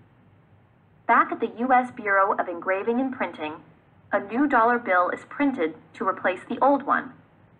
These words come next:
Workers use a record to keep track of how many bills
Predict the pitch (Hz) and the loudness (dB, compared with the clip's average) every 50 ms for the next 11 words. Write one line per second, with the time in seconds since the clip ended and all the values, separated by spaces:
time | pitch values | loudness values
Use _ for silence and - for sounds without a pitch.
0 | _ _ _ _ _ _ _ _ - 214 233 269 285 - 359 370 339 - 294 285 | _ _ _ _ _ _ _ _ -4 0 2 2 2 2 0 -2 0 0 0 0
1 | 262 277 269 240 208 180 175 - 175 180 180 175 - - 240 - - 254 277 254 | 2 0 0 2 2 0 0 0 -2 -4 -4 -4 -8 -16 -18 -10 -6 -6 -6 -6
2 | - - 226 202 202 - 185 170 - - - 214 220 220 247 254 269 247 - 180 | -2 0 0 0 0 0 -4 -8 -8 -2 2 2 2 2 2 -2 -2 -2 0 0
3 | 175 170 170 175 175 - | 2 2 2 0 -2 -6